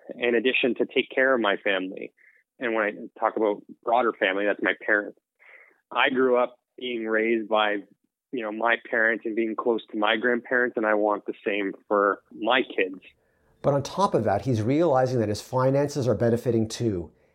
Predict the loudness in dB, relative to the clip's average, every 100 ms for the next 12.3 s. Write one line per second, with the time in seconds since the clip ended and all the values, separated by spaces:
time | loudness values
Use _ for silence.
0 | _ -10 -2 0 0 -2 -2 0 -2 -2
1 | -2 0 0 0 -2 0 0 0 0 0
2 | -2 -6 -8 -6 -6 -6 -8 -8 -14 _
3 | _ _ _ -6 0 2 4 4 2 -2
4 | 0 2 4 4 4 2 2 2 0 -4
5 | -2 0 2 0 0 0 0 -2 0 -2
6 | 0 -2 -4 -14 _ _ _ -2 2 4
7 | 4 2 0 0 2 0 2 0 0 -4
8 | -14 -18 -20 _ 0 0 0 0 2 2
9 | 2 -2 0 2 2 2 2 2 0 -2
10 | 0 0 0 0 -2 0 0 -2 _ -20
11 | _ -2 0 2 2 2 0 0 0 2
12 | 0 0